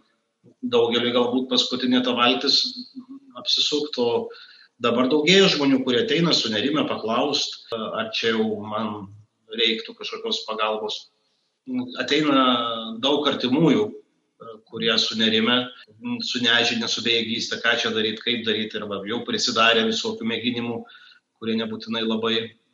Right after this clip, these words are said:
iš širdies kyla. Tai tų žmonių labai įvairiausių ateina.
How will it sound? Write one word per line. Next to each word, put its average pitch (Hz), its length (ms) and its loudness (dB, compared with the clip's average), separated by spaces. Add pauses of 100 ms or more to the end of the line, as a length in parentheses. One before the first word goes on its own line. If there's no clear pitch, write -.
(580)
iš - 200 -10
širdies 120 420 -4
kyla. 131 300 -2 (640)
Tai 113 240 -8 (160)
tų 151 240 -4
žmonių 143 320 2
labai 151 240 4
įvairiausių 131 560 4
ateina. 95 320 -12